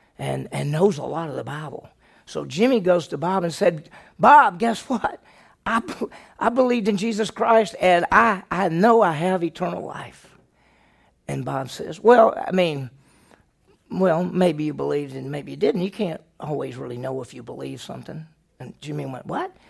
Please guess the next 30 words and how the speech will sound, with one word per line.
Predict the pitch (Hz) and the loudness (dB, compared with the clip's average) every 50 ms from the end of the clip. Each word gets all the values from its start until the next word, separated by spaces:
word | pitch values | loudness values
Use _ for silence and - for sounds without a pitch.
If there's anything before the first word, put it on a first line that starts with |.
| _ _ _ _ _ _ _ | _ _ _ _ _ _ _
He | - | -10
said, | 190 - 196 170 | -8 -6 -4 0
"Well, | 175 214 220 214 | 2 4 4 4
you | 202 226 220 | 4 2 2
know, | 208 185 | 2 2
because | 185 208 - 220 208 | 0 0 0 0 0
you, | 247 247 | -2 -4
you | 214 214 226 226 | -8 -10 -10 -10
can't | - - 262 269 254 233 - | -10 -6 -2 -2 -2 0 2
really | 202 214 196 170 | 4 4 4 4
know, | 160 175 175 165 | 4 4 4 4
'cause | 185 185 165 151 | 2 0 -2 0
you | 190 190 | 2 6
really, | 226 262 254 214 180 - - - - - - - _ _ | 6 8 8 8 6 2 -8 -20 -20 -20 -20 -20 _ _
it's, | - - - - - - - - - - - - _ _ - | -12 -12 -10 -10 -12 -18 -18 -18 -18 -20 -20 -20 _ _ -20
in | - | -12
fact, | - - 233 214 - | -6 -4 -4 -4 -4
the | - - | -8 -8
truth | - - 196 202 - | -4 -2 -2 -2 -2
is | - 151 127 | -4 -8 -8
you | 151 143 | -10 -10
can't | - - 196 - - | -6 -4 -4 -4 -4
really | 156 151 143 139 131 | -4 -4 -4 -4 -4
know | 127 127 127 139 147 147 147 147 - | -4 -4 -4 -2 -2 -2 -2 -4 -4
if | - 139 131 - - - | -8 -10 -10 -10 -10 -12
you | 143 139 131 | -10 -10 -10
believed | 117 120 123 131 143 151 151 151 147 147 131 - | -8 -8 -6 -4 -4 -2 -2 -2 -2 -4 -6 -8
and | - 127 123 | -10 -8 -8
are | 117 | -10
saved | 110 - - 131 127 127 127 123 120 | -10 -10 -8 -8 -8 -6 -8 -10 -12